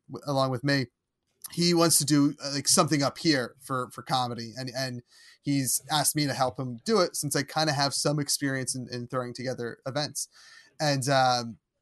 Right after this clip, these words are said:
so I, I, everything I've noticed about comedy festivals is they're, they're all within walking, like, every venue is within walking distance of one another, um, in, in almost every city that I've, I've found one.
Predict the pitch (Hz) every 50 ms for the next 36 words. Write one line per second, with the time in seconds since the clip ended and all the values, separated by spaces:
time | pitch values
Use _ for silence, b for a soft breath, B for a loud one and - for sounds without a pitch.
0 | _ 170 - - 175 156 147 143 143 131 - - - 135 123 - 135 135 - -
1 | - - _ - - 208 220 240 226 175 220 208 180 165 170 165 156 156 - -
2 | 139 - - 165 160 160 160 160 151 139 - 135 123 113 - - 135 131 113 120
3 | 120 - - 135 131 127 - 139 135 - - 143 139 139 139 135 135 - 143 127
4 | 123 120 123 127 123 - 123 123 123 - - 127 123 - 147 156 156 160 151 131
5 | 147 139 135 135 127 127 117 120 120 - 123 120 120 113 117 - 117 107 110 107
6 | - - 110 - - - - 110 - - - - - - - - - B B B
7 | B B B B B B _ 131 127 123 120 117 113 110 107 - _ - 147 165
8 | - 143 139 139 135 - 151 151 151 147 139 - - - 139 156 - 147 151 143
9 | 139 139 113 117 - - - 147 127 139 131 123 127 120 123 123 120 120 - -
10 | - - 117 - - 127 120 117 113 110 110 - - - -